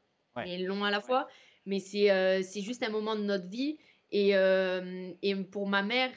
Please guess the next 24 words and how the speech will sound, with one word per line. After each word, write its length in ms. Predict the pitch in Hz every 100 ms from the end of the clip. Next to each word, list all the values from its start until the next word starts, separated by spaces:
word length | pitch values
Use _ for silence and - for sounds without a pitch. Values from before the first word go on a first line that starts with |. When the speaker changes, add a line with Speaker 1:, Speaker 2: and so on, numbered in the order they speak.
| -
Speaker 2:
c'était 240 | 202 185
vraiment 280 | 180 190 220
important 400 | 208 202 202 208
de, 760 | 196 196 185 185 180 175 170 - _ _ -
d'avoir, 460 | 202 196 196 180
euh, 140 | 190 180
des 100 | 185
bagages 320 | 190 190 190
derrière 420 | 196 190 208 226
et 200 | 190 175
de, 480 | 165 175 170 170 170
de 80 | 175
continuer, 640 | 180 185 - 190 185 185
euh, 160 | 180 170
les 220 | 170 170
études. 300 | 175 - 233
Donc, 280 | 175 175 170
euh, 280 | 175 175 175
non, 200 | 202 302
je 80 | 202
me 80 |
voyais 260 | 180 175 170
pas 140 | 175
faire, 240 | 208 208